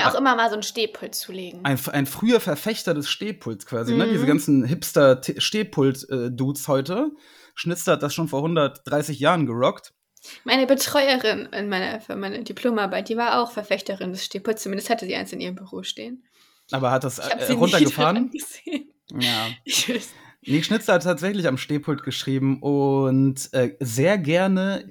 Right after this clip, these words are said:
Speaker 2: leicht, äh, verkleidet. Hab ich
Speaker 1: Ja.
Speaker 2: gelesen.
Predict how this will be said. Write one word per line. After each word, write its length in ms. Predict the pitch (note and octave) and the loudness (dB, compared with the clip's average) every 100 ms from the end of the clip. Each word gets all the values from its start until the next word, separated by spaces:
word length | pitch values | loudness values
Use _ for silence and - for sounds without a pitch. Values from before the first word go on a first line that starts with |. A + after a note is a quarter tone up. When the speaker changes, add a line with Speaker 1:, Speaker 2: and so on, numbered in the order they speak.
| - | -18
Speaker 2:
leicht, 840 | - C3 C3+ D3+ E3 - - - | -8 -2 0 0 -4 -12 -14 -8
äh, 200 | C#3 D3+ | -4 -2
verkleidet. 760 | D3 D3 - E3+ D#3+ G#2 - - _ _ _ _ _ _ _ _ _ _ - | -2 -6 0 2 2 0 -10 -20 _ _ _ _ _ _ _ _ _ _ -10
Hab 100 | A3+ | -4
ich 80 | A#3+ | -2
Speaker 1:
Ja. 240 | A3 G#3 | -2 -2
Speaker 2:
gelesen. 420 | - - B2 G#2+ | -4 -8 -12 -14